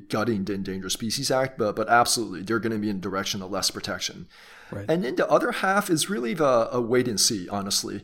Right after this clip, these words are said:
Speaker 1: Um, that, that's sort of my most objective assessment. Um, it really depends on how the federal government will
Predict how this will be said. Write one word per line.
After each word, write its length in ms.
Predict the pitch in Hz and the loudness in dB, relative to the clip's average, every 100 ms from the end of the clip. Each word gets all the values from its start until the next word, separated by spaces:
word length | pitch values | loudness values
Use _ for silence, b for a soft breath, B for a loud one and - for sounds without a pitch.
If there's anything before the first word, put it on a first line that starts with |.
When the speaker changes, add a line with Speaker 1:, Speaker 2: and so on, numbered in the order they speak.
| B B B | B B B
Speaker 1:
Um, 300 | 117 110 110 | 0 0 2
that, 160 | 139 139 | 0 4
that's 200 | 151 - | 4 4
sort 180 | 151 | 2
of 100 | 127 | 0
my 140 | 123 113 | 0 -2
most 340 | 107 107 - - | 0 0 0 -2
objective 720 | 104 117 107 - 110 101 - | -4 0 0 2 -2 -2 -6
assessment. 640 | - - 107 - 151 196 - | -4 -4 -2 -4 -4 -6 -4
Um, 240 | 117 117 | -6 0
it 160 | 139 143 | 0 0
really 460 | 131 139 156 180 190 | 0 -2 0 -2 -2
depends 580 | 160 123 - 117 117 - | -4 -6 -4 -4 -2 -4
on 200 | 104 101 | -4 -6
how 380 | - 110 110 | -4 -2 0
the 120 | 123 120 | 0 -4
federal 360 | - 107 110 | -4 -4 -4
government 520 | 104 95 98 98 104 104 | -6 -8 -6 -8 -8 -8
will 160 | 101 | -8